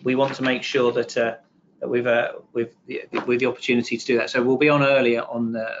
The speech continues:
on the twenty-first of, of June. Um, if people have got questions,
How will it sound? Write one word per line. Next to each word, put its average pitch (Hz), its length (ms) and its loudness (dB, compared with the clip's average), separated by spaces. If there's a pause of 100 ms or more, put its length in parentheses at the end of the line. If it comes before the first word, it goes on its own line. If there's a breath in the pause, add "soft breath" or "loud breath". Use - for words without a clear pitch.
(160)
on 120 80 -10
the 113 80 -8
twenty-first 113 540 -6
of, 104 100 -6 (460)
of 101 140 -12
June. 95 280 -4 (800)
Um, 113 320 -2 (1300)
if - 160 -4
people 196 140 4
have 170 100 4
got 123 180 2
questions, 175 540 0